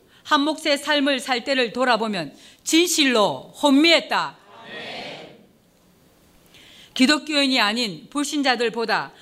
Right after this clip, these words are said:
Speaker 1: 더 허리멍텅하고 미친 짓을 한다.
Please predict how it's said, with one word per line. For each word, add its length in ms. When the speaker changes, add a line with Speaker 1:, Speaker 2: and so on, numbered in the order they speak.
Speaker 1:
더 240
허리멍텅하고 1120
미친 340
짓을 320
한다. 360